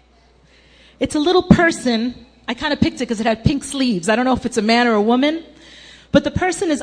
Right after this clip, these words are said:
ice climbing. And that's the picture that I got when I was there before the Lord and there was nothing else. When he said, "Melissa, sometimes trust is like this.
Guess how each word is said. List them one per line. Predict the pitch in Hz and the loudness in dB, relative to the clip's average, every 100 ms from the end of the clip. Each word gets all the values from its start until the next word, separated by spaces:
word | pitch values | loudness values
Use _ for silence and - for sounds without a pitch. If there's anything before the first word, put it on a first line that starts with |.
| - | -2
ice | 320 302 - | 0 0 -2
climbing. | - 226 220 185 160 160 - _ _ _ _ _ _ _ _ - - | -6 -2 -2 -4 -6 -12 -20 _ _ _ _ _ _ _ _ -20 -4
And | 277 | 0
that's | 311 370 - | 0 -2 -4
the | 320 | -2
picture | - 330 - | -2 -2 -4
that | 269 226 | -4 -2
I | 226 | -2
got | 220 247 233 156 - _ _ _ _ _ - | -2 -2 -2 -4 -10 _ _ _ _ _ -8
when | 196 247 240 240 | 2 4 4 0
I | - 240 | -4 -2
was | 233 226 | -2 0
there | 254 277 247 | 2 4 4
before | 196 220 - 262 | 2 0 4 6
the | 269 | 6
Lord | 240 254 254 | 6 4 4
and | 233 226 | 2 0
there | |
was | 226 220 | 0 0
nothing | 240 254 247 226 | 0 0 0 0
else. | 240 190 - - - - - - - | 0 -2 -6 -12 -14 -20 -20 -12 -2
When | 247 | 0
he | 262 | 0
said, | - - 254 226 | -2 -2 -2 0
"Melissa, | 233 262 269 226 | 0 -2 -4 -8
sometimes | 185 285 285 - 247 214 | -6 -4 -4 -4 -4 -4
trust | - - 262 202 - - - - - | -8 -2 -2 -2 -6 -16 -18 -20 -6
is | 202 202 | -4 -2
like | 208 196 170 | -4 -8 -4
this. | 202 156 - - - | -4 -4 -6 -10 -12